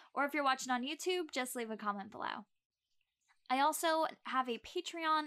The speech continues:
at patreon dot com slash spirit diaries, where you can get different levels of perks.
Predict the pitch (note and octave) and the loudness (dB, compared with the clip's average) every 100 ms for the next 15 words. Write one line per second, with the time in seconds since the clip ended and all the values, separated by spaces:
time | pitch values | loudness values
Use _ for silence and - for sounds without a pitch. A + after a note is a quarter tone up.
0 | - B3 - - D#4 D#4 D4+ C#4+ C4+ E4+ | -2 -4 -4 -8 -8 -2 -2 -2 2 2
1 | E4+ - C4+ B3+ B3+ B3+ B3 - - A3+ | 2 0 2 2 0 -2 -2 -2 -6 -4
2 | A3 - - - - - - - - - | -6 -4 -2 -2 -4 -8 -10 -10 -14 -14
3 | - B3 C4 C#4+ D4+ C#4+ - B3 A#3 B3+ | -6 -4 -4 -6 -2 -2 -2 -6 -2 0
4 | A3 G#3 G#3+ G#3 G#3 - - G#3 - - | 0 -2 -4 -4 -6 -8 -8 -8 -8 -10
5 | - | -10